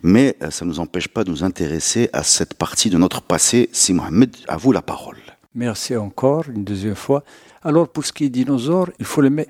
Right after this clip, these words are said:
Speaker 2: les mettre d'abord dans un contexte global, toujours pas le géographique.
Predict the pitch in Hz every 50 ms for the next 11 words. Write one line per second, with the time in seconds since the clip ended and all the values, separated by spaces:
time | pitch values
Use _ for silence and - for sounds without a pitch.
0 | - - 110 107 127 123 117 147 147 - - 107 117 117 113 147 143 120 127 117
1 | 107 107 123 113 - - 117 - - 160 - - - 107 107 107 101 85 82 90
2 | 92 - - 127 107 98 123 - - - 113 101 95 98 98 85 101 92 90 -
3 | - - 107 - - -